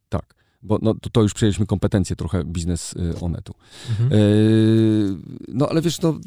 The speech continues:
Speaker 1: to mieliśmy poranne kolegia, na których omawialiśmy te tematy i wy-, wyznaczaliśmy sobie standardy, y, tych tekstów. Te teksty były sprawdzane przez, y, koleżanki, kolegów, wydawcę. Y, y, teksty śledcze na przykład, czy teksty wymagające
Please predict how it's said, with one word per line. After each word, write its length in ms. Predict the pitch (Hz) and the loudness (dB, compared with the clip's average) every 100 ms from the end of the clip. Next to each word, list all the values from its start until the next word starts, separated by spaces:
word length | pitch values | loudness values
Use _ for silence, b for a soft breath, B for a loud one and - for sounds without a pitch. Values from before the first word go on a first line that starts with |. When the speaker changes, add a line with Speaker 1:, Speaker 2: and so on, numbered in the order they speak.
| 151 - | -8 -4
Speaker 1:
to 120 | 165 | -2
mieliśmy 360 | 160 170 165 | 0 0 -2
poranne 400 | 139 151 143 139 | 0 2 4 2
kolegia, 320 | 127 135 117 123 | 4 2 4 2
na 80 | |
których 200 | 120 127 | 0 0
omawialiśmy 540 | 120 120 110 95 - 104 | 2 2 4 2 0 -4
te 100 | 107 | -2
tematy 440 | 113 101 80 101 | 0 -2 -2 -4
i 320 | 104 110 110 104 | -4 -2 -4 -4
wy-, 200 | 113 110 | -4 -2
wyznaczaliśmy 540 | 120 120 143 143 117 | -2 0 0 -2 -2
sobie 180 | 110 98 | -2 -2
standardy, 640 | - 101 98 90 78 85 - B B - | 0 2 2 0 -2 -6 -8 B B -4
y, 80 | |
tych 160 | - 101 | -2 0
tekstów. 320 | 98 - 90 | -2 -2 -4
Te 100 | 98 | -2
teksty 240 | 104 - 101 | -2 -2 0
były 160 | 104 | 0
sprawdzane 540 | - 117 107 127 113 95 | 0 0 2 2 2 0
przez, 380 | - 85 - | -4 -10 -6
y, 140 | 92 90 B B 98 95 | -4 -4 B B -6 -2
koleżanki, 460 | 104 98 101 90 | 0 2 0 -2
kolegów, 420 | 90 98 95 85 | -2 0 0 -2
wydawcę. 600 | 85 101 104 - - 82 78 B B B | -2 2 0 0 -6 -6 -6 B B B
Y, 40 | 85 | -4
y, 720 | 92 90 80 98 98 87 101 | 0 0 0 0 0 0 -2
teksty 280 | - 110 117 | -4 -2 -2
śledcze 540 | - 113 117 - - 110 | 0 2 2 2 0 2
na 120 | 101 | 2
przykład, 320 | - 110 110 | 0 -2 -2
czy 120 | - | -2
teksty 300 | 110 - - | -4 -4 -2
wymagające 840 | 92 107 104 107 110 117 - 104 | 0 2 2 2 2 2 0 -2